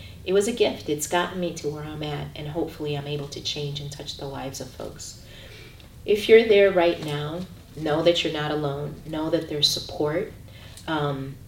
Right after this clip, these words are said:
you know, I think the internet has done an incredible job to open up the world and options for folks and let them know that there's support out there. Programs like this,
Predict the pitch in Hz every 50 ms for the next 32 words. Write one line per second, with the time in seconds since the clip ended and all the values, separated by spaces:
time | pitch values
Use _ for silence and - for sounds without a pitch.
0 | - - - - - - 165 160 151 147 147 175 170 - - 160 - - 170 170
1 | 170 175 165 165 170 175 - - 165 151 147 - 175 156 156 160 156 151 147 143
2 | - - - 170 156 151 165 160 170 165 160 - 147 139 147 147 151 151 - -
3 | 165 - - 170 156 151 156 165 147 147 143 147 147 - - - - - - -
4 | - - - - - - - - - - - - 165 151 147 147 147 147 156 165
5 | 180 185 185 - - 147 143 143 - - 147 156 165 - - - 196 185 190 185
6 | - - 190 190 - 196 185 185 185 - 165 147 147 151 151 151 - 170 156 151
7 | 147 143 139 156 170 175 185 175 - 151 147 147 - - - - - 151 147 -
8 | 156 160 160 - 196 196 202 214 214 - - - - - - - - 165 170 165
9 | 170 165 165 160 160 156 147 139 - - 185 175 202 240 247 - - - - -
10 | -